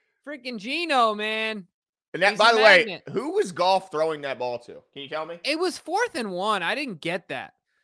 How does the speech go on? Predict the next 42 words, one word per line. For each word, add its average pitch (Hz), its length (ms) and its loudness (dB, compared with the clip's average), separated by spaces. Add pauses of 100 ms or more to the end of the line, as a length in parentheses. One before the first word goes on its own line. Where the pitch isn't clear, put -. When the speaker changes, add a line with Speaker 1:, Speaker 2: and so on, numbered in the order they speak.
(220)
Speaker 2:
Like, 156 260 -4 (600)
he 120 80 -16
threw 180 220 -6
it 170 80 -8
to 131 60 -14
nobody. 127 520 -4 (260)
Except, 135 260 -8
well, 190 120 6
he 139 80 -2
threw 175 180 -10
it 131 80 -10
to 117 40 -18
Geno, 101 460 -14
I 80 100 -18
guess. 71 380 -20 (160)
Speaker 1:
Yeah, 220 80 -6
I 196 60 -4
guess 294 200 -2
Speaker 2:
Um, 349 60 -6
Speaker 1:
any 294 140 -4
conference 208 440 -6
that's 175 200 -8
got 175 260 2
Jared 170 340 -2
Goff 165 280 -2
looking 151 260 -12
like 147 160 -8
an 139 100 -10
M 143 140 -8
V 139 140 -8
P 143 260 -8
has 123 140 -10
got 127 180 -8
problems. 127 420 -6
You 151 120 -14
should 147 60 -8
already 131 200 -2
be 117 140 -12
worried 113 240 -10
about 104 200 -12
that, 117 120 -6
right? 131 260 -8